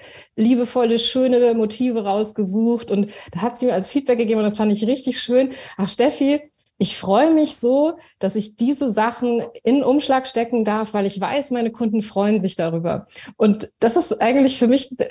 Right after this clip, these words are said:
so der schöne Moment, weil ich hatte Freude beim Gestalten, sie hat Freude, wenn sie es wegschickt, weil, und sie weiß halt, dass ihre Kunden sich darüber freuen. Und das ist auch einer der Tipps, den ich an, äh,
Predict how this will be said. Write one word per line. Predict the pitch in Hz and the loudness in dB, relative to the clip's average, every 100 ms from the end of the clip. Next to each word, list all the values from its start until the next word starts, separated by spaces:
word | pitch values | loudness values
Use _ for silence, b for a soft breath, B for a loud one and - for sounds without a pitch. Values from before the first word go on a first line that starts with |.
| - | -6
so | 240 196 247 247 | -4 2 4 4
der | 220 - 196 | 2 0 0
schöne | 214 277 269 | 2 4 4
Moment, | 240 233 262 262 269 | 4 4 2 2 2
weil | 208 - | 0 2
ich | 302 339 | 0 2
hatte | 247 | -2
Freude | - 214 214 | -2 -2 0
beim | 208 214 | 0 0
Gestalten, | 214 202 226 302 285 214 | -2 -2 -2 -2 -2 0
sie | 247 | 0
hat | 247 | -2
Freude, | - 220 233 240 190 - 170 | -4 -2 2 2 2 -4 -6
wenn | 208 220 | -2 0
sie | |
es | 196 196 | -2 -2
wegschickt, | 285 - 269 | -4 -4 -2
weil, | 202 208 - | 0 0 0
und | 202 202 | -2 0
sie | 220 | 0
weiß | 214 247 254 | 0 -2 -2
halt, | 226 | -4
dass | 214 214 | -4 -2
ihre | 233 214 208 | -2 -2 -2
Kunden | - 254 233 | 0 0 0
sich | 214 214 | -2 -2
darüber | 196 196 190 | -4 -4 -4
freuen. | - 214 240 | 0 2 2
Und | 202 | 2
das | 202 | -2
ist | - | -4
auch | 170 | -8
einer | - 196 190 | -8 -2 0
der | 185 180 | 0 0
Tipps, | 262 - | -2 0
den | 233 220 | 2 2
ich | 214 | 0
an, | 190 190 185 | -2 -2 -2
äh, | 190 185 | -2 -2